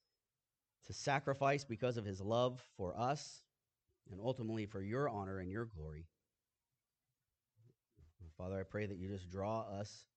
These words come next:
nearer to you through this passage this morning.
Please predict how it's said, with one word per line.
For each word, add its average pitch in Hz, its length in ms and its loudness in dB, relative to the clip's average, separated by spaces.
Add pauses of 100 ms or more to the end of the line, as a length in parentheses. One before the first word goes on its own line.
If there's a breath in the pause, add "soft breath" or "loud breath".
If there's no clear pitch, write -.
(320)
nearer 147 400 4
to 139 140 -2
you 95 380 0
through 98 140 -4
this 101 140 -2
passage 104 380 -4
this 107 200 -6
morning. 76 300 -6